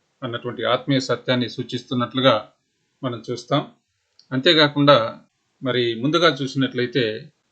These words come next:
it shows the authority of Jesus over evil spirits.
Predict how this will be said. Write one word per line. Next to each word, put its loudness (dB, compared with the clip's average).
it -4
shows 0
the 4
authority 2
of 0
Jesus -2
over 0
evil 2
spirits. -8